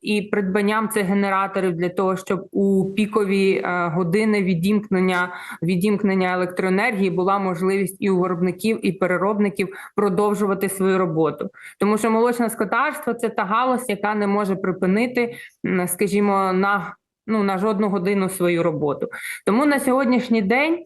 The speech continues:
е, державою вживається всіх зусиль, всіма нами, як громадянами Українами, е, також докладається до того, щоб ми споживали українські продукти, зокрема.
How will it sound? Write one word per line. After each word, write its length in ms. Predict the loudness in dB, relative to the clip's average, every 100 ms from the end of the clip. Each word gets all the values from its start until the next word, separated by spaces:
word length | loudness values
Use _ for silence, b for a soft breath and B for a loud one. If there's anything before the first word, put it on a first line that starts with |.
| b b b -2
е, 540 | -2 0 0 -2 -2
державою 720 | 0 0 0 0 2 2 0
вживається 560 | 2 0 0 0 -2 -4
всіх 280 | -4 -4 -2
зусиль, 440 | -4 -2 0 0
всіма 460 | -2 0 2 2 2
нами, 460 | 2 2 0 0
як 180 | 0 0
громадянами 720 | 0 0 0 0 0 0 0 0
Українами, 680 | 0 0 0 0 0 -2
е, 800 | -4 -8 -16 -6 -2 0 -2 -4 -4
також 420 | -2 0 0 0 0
докладається 760 | -2 0 0 0 0 -2 -4
до 140 | -6 -4
того, 380 | -2 0 0
щоб 320 | -2 -4 -4 -8 b b _ _ _
ми 520 | 2 4 4 2 -2
споживали 1040 | -4 -2 0 0 0 2 2 0 -2 -4 -12 _ -10
українські 800 | -6 -2 0 2 0 0 -4
продукти, 600 | -4 -2 0 0 0 -2
зокрема. 600 | 0 0 0 0 0 -4